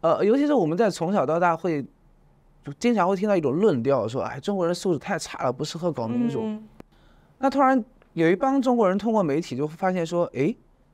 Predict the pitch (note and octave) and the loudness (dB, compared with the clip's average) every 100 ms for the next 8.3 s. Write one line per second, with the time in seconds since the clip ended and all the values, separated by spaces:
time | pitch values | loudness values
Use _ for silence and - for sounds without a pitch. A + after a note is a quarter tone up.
0 | _ - B2+ A#3+ D#4 _ _ _ _ _ | _ -2 0 0 -2 _ _ _ _ _
1 | _ _ B2+ D3+ F#3+ A#3+ G#3+ G3 _ _ | _ _ -4 -2 -4 -6 -12 -14 _ _
2 | _ _ _ A#2 D3+ E3+ - A2 G2 G#2+ | _ _ _ -4 -2 -2 -2 -4 -2 -4
3 | A2 _ _ _ _ _ _ _ _ _ | -6 _ _ _ _ _ _ _ _ _
4 | _ _ _ _ _ G3 - A#3 G3 F3+ | _ _ _ _ _ -10 -2 2 2 2
5 | G3 D4+ G#4+ G#4 A#3+ F#3+ D3 B3 B3 A3 | 0 2 2 4 4 2 0 0 0 -4
6 | A3 C4+ B3 B3 G#3+ G#3+ - C4+ G3 G3+ | 0 0 2 0 0 -4 0 0 0 -2
7 | A#3 E3 G3+ E3+ F#3 F3 E3+ _ _ - | -4 -4 -4 -4 -6 -10 -12 _ _ 2
8 | D#3 A#2+ - | 2 2 -2